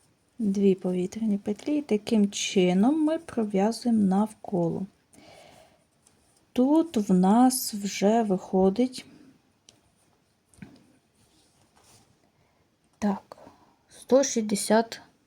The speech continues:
вісім. Правильно ж? Так,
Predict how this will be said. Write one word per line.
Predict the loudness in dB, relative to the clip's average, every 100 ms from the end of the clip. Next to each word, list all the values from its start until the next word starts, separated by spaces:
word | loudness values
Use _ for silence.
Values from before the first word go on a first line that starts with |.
| _ -8
вісім. | -8 -4 -6 -6 -2 2 2 -2 _ _ _ _ _ _ _ _ _ _ _ _ _
Правильно | -6 -4 -2 -4 -4
ж? | -16 _ _
Так, | -12